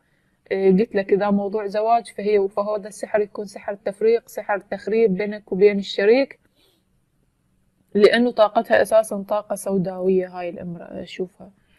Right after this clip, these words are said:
وطالعة بعد، آه، ورقة الزواج أو ورقة العائلة، فهاي الامرأة قاعدة تحاول تسوي أشياء من ورا ظهرك،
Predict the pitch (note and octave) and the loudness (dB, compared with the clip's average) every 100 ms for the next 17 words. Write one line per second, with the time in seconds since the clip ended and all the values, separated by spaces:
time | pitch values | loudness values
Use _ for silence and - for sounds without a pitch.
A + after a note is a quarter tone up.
0 | _ _ - G#3 G3+ A3+ A3+ G#3+ A3 A#3 | _ _ 4 6 6 6 6 6 2 0
1 | _ _ _ F#3+ F#3 G#3+ A3+ - _ _ | _ _ _ 0 4 6 6 2 _ _
2 | - G3+ G3 F#3+ F#3+ F#3 G3+ G#3+ A3 G#3+ | -12 -8 -6 -6 -4 2 2 2 0 -2
3 | - G3 F3+ F#3+ G3+ G3 - F#3 F#3+ - | -2 -2 -2 -6 -6 -8 -8 -6 -6 -8
4 | F#3 G3 F#3 G3+ - F#3 F#3 G3 G3+ G#3+ | -10 -4 -4 -4 -4 -6 -8 -10 -6 -2
5 | G3+ G#3 G#3+ G#3+ G3 F#3+ F#3 F3+ F#3+ - | -2 -4 -4 -4 -2 -2 -2 -4 -12 -8
6 | G#3 G#3 F#3+ - G#3 G3+ F#3 - G#3+ G#3 | -6 -4 -6 -8 -6 -4 -4 -4 -4 0
7 | G3 G#3 G#3 G3+ F#3+ G#3+ A3+ A#3 | -2 -2 -4 -8 -8 -8 -4 -6